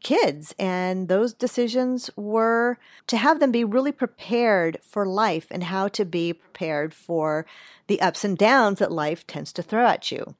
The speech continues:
And I believe that if you've been conditioned to fall down and scrape your knees and get back up and keep trudging through, this is what builds character.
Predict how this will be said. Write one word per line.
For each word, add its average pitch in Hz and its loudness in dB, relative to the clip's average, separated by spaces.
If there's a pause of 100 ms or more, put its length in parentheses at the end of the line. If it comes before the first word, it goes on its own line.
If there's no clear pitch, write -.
And 202 2
I 240 6
believe 208 2
that 180 4
if 180 -2
you've 214 -2
been 185 -2
conditioned 170 -2
to 170 -4
fall 165 4
down 156 -2 (360)
and 147 -6
scrape - 2
your 262 4
knees 196 -2
and 165 -4
get 208 0
back 214 4
up 175 -2
and 165 -6
keep 220 -8
trudging 180 -2
through, 214 -2 (380)
this 302 -2
is 302 -2
what 214 0
builds 160 -2
character. - -6